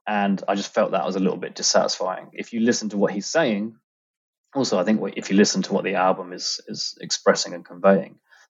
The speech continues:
there's something else other than a flat, deadening dystopia. I mean, the very fact that the album exists tells you that there is not, that this, this is not a dysto-, a, a flat, dead,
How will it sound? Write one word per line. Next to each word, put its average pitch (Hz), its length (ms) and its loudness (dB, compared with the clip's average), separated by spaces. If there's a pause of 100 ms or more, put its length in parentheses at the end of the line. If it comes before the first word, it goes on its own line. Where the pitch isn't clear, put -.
there's 104 100 -6
something 101 340 -2
else 107 440 -2
other 101 260 0
than 90 420 -2 (540)
a - 60 -2
flat, - 420 -2
deadening 90 340 0
dystopia. 90 840 0
I - 20 -6
mean, 143 160 2
the 131 80 -2
very 147 240 0
fact 113 300 -4
that 101 80 -14
the 110 100 0
album 107 220 0
exists - 540 0 (440)
tells 135 340 -2
you 110 120 0
that 104 80 -2
there 101 160 2
is 101 120 -2
not, 110 300 0 (320)
that 113 160 0
this, - 220 6
this - 220 -2
is 104 100 0
not 110 180 6
a - 40 0
dysto-, 104 460 0
a, 101 120 -2 (100)
a 104 60 -2
flat, - 480 2
dead, 92 220 2